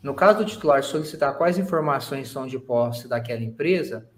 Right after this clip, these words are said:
os dados pseudo-anonimizados também farão parte dessas informações para o titular?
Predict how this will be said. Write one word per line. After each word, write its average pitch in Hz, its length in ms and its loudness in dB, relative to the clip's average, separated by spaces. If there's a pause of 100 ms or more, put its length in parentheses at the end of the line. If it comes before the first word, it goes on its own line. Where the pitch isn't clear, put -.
(180)
os 151 160 -10
dados 143 600 0
pseudo-anonimizados 131 1800 0
também 139 320 -8
farão 147 320 0
parte 147 520 0
dessas 135 400 -4
informações 131 920 -6 (340)
para 120 220 2
o 120 40 -4
titular? 123 760 -2